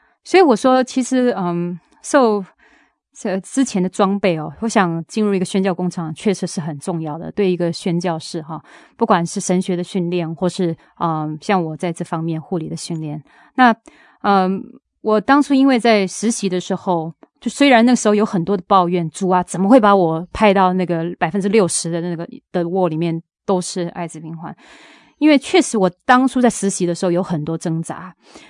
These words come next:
啊，可是因为这样子一个训练出来，我开始对他们不再会有那么大的惧怕，而且真的就可以把他们当，甚至可以，我甚至很多很好，我现在很多很好的朋友，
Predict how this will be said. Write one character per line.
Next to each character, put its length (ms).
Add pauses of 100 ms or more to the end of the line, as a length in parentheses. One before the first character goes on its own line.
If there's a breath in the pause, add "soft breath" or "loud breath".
(140 loud breath)
啊， 240 (260 soft breath)
可 120
是 240
因 240
为 160
这 120
样 120
子 60
一 40
个 100
训 300
练 180
出 200
来， 300 (140)
我 380
开 180
始 260
对 400 (200)
他 140
们 260 (340)
不 120
再 240
会 160
有 80
那 100
么 80
大 180
的 80
惧 260
怕， 200 (400 soft breath)
而 100
且 140
真 180
的 100
就 160
可 160
以 100
把 140
他 100
们 300 (160)
当， 200 (180)
甚 380
至 120
可 140
以， 240
我 180
甚 200
至 60
很 220
多 140
很 260
好， 180
我 80
现 140
在 60
很 140
多 120
很 240
好 140
的 140
朋 320
友， 200